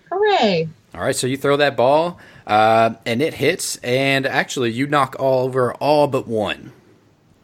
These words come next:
Speaker 2: Uh, so there was five, there were five little milk, milk jug things, and you knocked over all but one.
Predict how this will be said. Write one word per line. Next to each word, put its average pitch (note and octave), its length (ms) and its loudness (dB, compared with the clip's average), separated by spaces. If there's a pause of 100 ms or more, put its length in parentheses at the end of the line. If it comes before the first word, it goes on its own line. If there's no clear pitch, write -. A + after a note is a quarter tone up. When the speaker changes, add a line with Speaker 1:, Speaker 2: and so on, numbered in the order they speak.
(140)
Speaker 2:
Uh, F#2+ 180 -2
so F#2 300 -4
there G2+ 160 -4
was F#2+ 140 -4
five, C#3+ 380 2
there B2+ 100 0
were A#2 100 -2
five D3 340 2
little C3+ 200 2
milk, A#2+ 400 -2
milk A2 340 -4
jug G#2+ 320 -2
things, G#2 460 0
and G2 120 -2
you G#2 80 0
knocked G#2+ 240 0
over G#2 220 0
all B2+ 160 2
but G#2+ 140 0
one. E2+ 320 -6